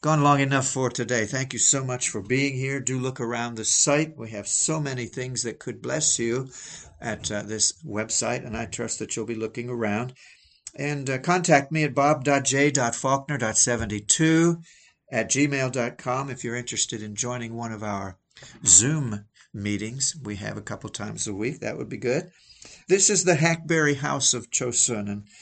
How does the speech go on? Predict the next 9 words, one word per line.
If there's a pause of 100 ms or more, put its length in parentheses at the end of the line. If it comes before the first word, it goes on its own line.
(400)
this
audio
is
being
released
on (720)
August
the
sixteenth